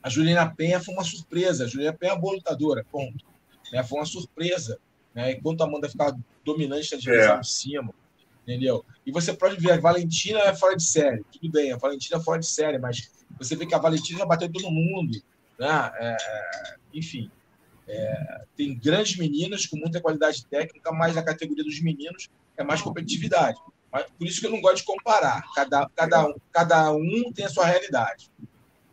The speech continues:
Speaker 2: É isso. Bom, vamos seguir, vamos pro Pitacos agora. A gente vai ter o U F C na próxima semana, né? Oferecimento Bet Combat, a sua plataforma de apostas esportivas.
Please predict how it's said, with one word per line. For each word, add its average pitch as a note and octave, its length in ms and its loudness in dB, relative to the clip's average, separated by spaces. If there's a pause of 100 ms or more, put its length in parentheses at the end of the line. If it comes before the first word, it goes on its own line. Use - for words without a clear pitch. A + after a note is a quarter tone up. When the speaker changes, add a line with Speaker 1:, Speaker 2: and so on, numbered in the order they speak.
(460)
Speaker 2:
É A#2+ 160 6
isso. F#2+ 420 -2 (340)
Bom, C3 220 8
vamos E3 260 4
seguir, F3 240 -2
vamos F3+ 240 4
pro - 120 -20
Pitacos D#3 680 6
agora. C#3 480 12
A C#3+ 40 6
gente C3+ 220 -2
vai B2+ 120 -2
ter C3+ 120 -2
o C3+ 40 6
U C3+ 40 6
F B2+ 140 0
C - 160 -4
na C3 120 0
próxima B2+ 440 -2
semana, A#2+ 640 0
né? A#2 240 -2 (340)
Oferecimento C3 800 -2
Bet - 460 4
Combat, D3 640 0
a G#2+ 100 -2
sua - 500 -4
plataforma - 720 -2
de G#2+ 80 -4
apostas - 460 -4
esportivas. - 1120 -10